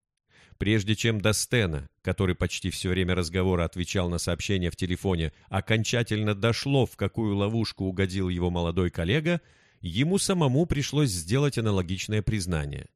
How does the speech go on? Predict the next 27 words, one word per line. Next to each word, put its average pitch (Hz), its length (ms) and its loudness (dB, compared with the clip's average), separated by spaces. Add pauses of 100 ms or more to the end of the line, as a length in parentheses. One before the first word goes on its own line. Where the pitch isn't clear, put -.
(400)
Когда 98 340 0
уже 165 200 2
ничего 165 340 2
было 165 220 0
не 151 180 0
исправить, 175 600 2
он 147 180 2
заверил 135 580 2
Элис, 98 540 0
что - 280 -2
Кристофер 113 640 0
Вейл 147 400 2
прекрасно 123 680 0
разбирался 127 640 0
в 82 40 0
этих - 280 -4
вопросах. - 600 -6 (800)
Элис 143 340 4
огорченно 135 560 2
покачала 123 520 2
головой, 110 600 2
как - 260 -4
мамаша, 98 720 0 (160)
поймавшая 104 600 2
сына 127 380 0
на 110 140 0
вранье. 98 520 2